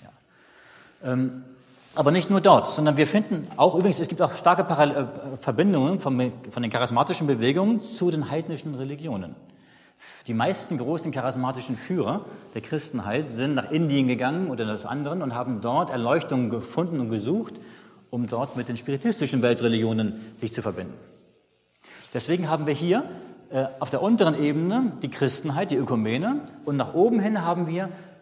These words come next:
die Verbindung der christlichen Religionen mit den Weltreligionen dieser Welt, mit den spiritistischen Weltreligionen, Buddhismus, Hinduismus, Shintoismus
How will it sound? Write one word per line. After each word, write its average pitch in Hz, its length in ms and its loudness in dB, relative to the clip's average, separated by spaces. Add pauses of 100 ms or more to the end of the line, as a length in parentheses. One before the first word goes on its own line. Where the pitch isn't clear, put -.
(120)
die 131 60 -4
Verbindung 202 580 2 (140)
der 120 100 -2
christlichen 175 560 -6
Religionen 135 580 0
mit - 260 -4
den 120 420 -2
Weltreligionen 113 720 -2
dieser 95 260 -6
Welt, 85 260 -10
mit 95 80 -8
den 98 60 -8
spiritistischen 110 560 -12
Weltreligionen, 92 540 -10
Buddhismus, 101 480 -10
Hinduismus, 98 580 -12
Shintoismus 92 600 -18